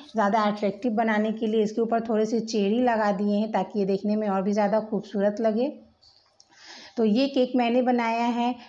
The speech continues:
मेरे एक हज़ार से ज़्यादा सब्सक्राइबर हो चुके हैं। इस खुशी में मैं आप लोगों के साथ ये केक शेयर कर रही हूँ। तो आप लोग भी एंजॉय करें और मैं भी एंजॉय करूँगी इस केक को।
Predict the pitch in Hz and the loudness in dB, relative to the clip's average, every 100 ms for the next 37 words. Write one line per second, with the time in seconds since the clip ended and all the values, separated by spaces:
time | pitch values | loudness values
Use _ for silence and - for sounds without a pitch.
0 | - 208 202 226 233 226 247 254 226 220 | -2 0 2 2 4 2 2 0 2 0
1 | 220 233 226 202 185 214 220 220 - 202 | 0 0 0 0 0 -2 -2 -4 -2 0
2 | 196 208 208 214 220 226 220 220 226 226 | 2 2 0 0 -2 -2 -4 -2 -2 -2
3 | 226 226 - 226 226 214 214 214 202 202 | -4 -6 -4 -4 -2 0 0 0 0 -2
4 | 220 214 214 214 220 214 208 202 190 190 | 0 2 0 0 -2 -2 0 -2 0 -2
5 | 190 - 196 220 226 220 208 208 208 214 | -2 -2 0 0 0 0 2 0 0 -2
6 | 247 - - - - - - 220 190 196 | -6 -10 -20 -20 -20 -20 -10 -2 0 0
7 | 208 - 202 233 226 214 220 214 208 202 | -2 -2 -2 0 2 4 2 4 4 2
8 | 208 214 220 226 196 190 196 185 226 226 | 2 0 0 0 0 0 0 -2 0 0
9 | 208 196 202 214 208 208 208 269 - - | 2 2 0 0 0 0 0 -6 -10 -20
10 | - - 208 202 - 208 208 - 240 | -20 -6 -4 -4 -2 -2 -2 -6 -6